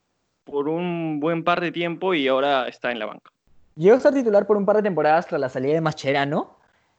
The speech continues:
Speaker 2: y
Speaker 1: Correcto.
Speaker 2: realmente lo hizo bien, ¿ah? No, no tengo
Speaker 1: Sí,
Speaker 2: nada
Speaker 1: la
Speaker 2: que
Speaker 1: verdad que
Speaker 2: reprocharle,
Speaker 1: nada,
Speaker 2: lo hizo
Speaker 1: nada que
Speaker 2: muy bien.
Speaker 1: reprocharle, lo hizo perfecto. Pero esa lesión lo mató y el que tenía que ser el tercer central pasó a ocupar su puesto.
Speaker 2: De ahí
Speaker 1: Te
Speaker 2: también
Speaker 1: hablo de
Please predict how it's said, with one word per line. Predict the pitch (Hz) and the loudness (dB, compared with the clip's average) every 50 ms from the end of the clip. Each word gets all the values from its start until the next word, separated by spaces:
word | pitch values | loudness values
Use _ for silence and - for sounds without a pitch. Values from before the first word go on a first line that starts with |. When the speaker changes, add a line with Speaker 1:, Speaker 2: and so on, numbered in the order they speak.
| _ - | _ 0
Speaker 2:
y | 147 151 147 151 | 2 2 4 2
Speaker 1:
Correcto. | - - 160 | 2 0 2
Speaker 2:
realmente | 208 269 311 330 339 | 2 4 4 4 4
lo | 311 302 | 2 4
hizo | - 277 247 | 4 2 2
bien, | 240 175 151 143 | 2 2 2 2
¿ah? | 143 - - - | 2 2 0 -4
No, | 156 165 196 202 196 | -2 0 2 2 2
no | 196 208 220 214 | 2 0 -2 -2
tengo | 226 214 214 220 | -2 -2 -2 -2
Speaker 1:
Sí, | 208 | -2
Speaker 2:
nada | 208 208 | -2 0
Speaker 1:
la | 208 | 0
Speaker 2:
que | 208 | 0
Speaker 1:
verdad | - - 147 | 0 2 2
que | 170 180 | 2 0
Speaker 2:
reprocharle, | 151 131 - 170 151 147 | -2 -2 0 0 0 2
Speaker 1:
nada, | 156 - | 0 -2
Speaker 2:
lo | - 151 151 | 0 -2 -2
hizo | 151 165 | -2 -2
Speaker 1:
nada | 170 165 | -4 -6
que | - - - | -6 -2 0
Speaker 2:
muy | 208 202 | 2 2
bien. | 175 143 123 127 | 2 2 -2 -2
Speaker 1:
reprocharle, | 135 131 123 120 - _ _ _ | -6 -8 -10 -12 -14 _ _ _
lo | - 143 | -12 -12
hizo | - | -10
perfecto. | - 123 - - - 139 127 - 107 - _ _ _ _ _ _ | -8 -10 -10 -8 -8 -8 -8 -8 -14 -18 _ _ _ _ _ _
Pero | - 123 131 | -4 0 0
esa | 143 147 - 151 | 0 0 0 -2
lesión | 147 143 131 - 151 147 147 147 143 | -2 -2 -2 -2 -2 -2 -2 -2 -2
lo | 135 123 | -2 -4
mató | 113 117 - 151 160 175 180 185 175 | -6 -4 -2 0 2 2 2 2 0
y | 156 135 127 120 - - - - - - _ _ - | 0 -2 -4 -6 -8 -10 -18 -20 -20 -20 _ _ -8
el | 135 131 131 | -6 -6 -4
que | - 139 131 | -4 -6 -6
tenía | 135 131 131 139 151 | -4 -2 -2 -2 -2
que | 143 156 | -2 -4
ser | 147 - 160 160 160 | -2 0 0 2 2
el | 156 151 135 127 | 2 2 0 -2
tercer | - 131 135 - - 156 156 156 156 156 151 147 147 147 135 123 123 - _ _ _ _ _ _ _ | -2 -4 -2 0 0 2 2 4 2 2 2 2 0 0 -2 -4 -10 -16 _ _ _ _ _ _ _
central | - - 131 131 127 151 160 175 165 - | -8 -6 -4 -2 0 2 2 2 0 -2
pasó | 135 123 - - 139 135 135 131 | -4 -6 -6 -6 -4 -4 -2 -2
a | 127 | -4
ocupar | 123 123 120 98 120 - | -4 -6 -6 -6 -6 -6
su | - 127 113 | -6 -14 -16
puesto. | - 113 - - _ _ _ _ _ _ _ - - _ _ | -16 -18 -18 -18 _ _ _ _ _ _ _ -20 -20 _ _
Speaker 2:
De | 170 147 156 175 | -4 2 4 4
ahí | 180 | 6
Speaker 1:
Te | - | 6
Speaker 2:
también | 214 202 202 208 | 4 4 4 2
Speaker 1:
hablo | |
de | - | 2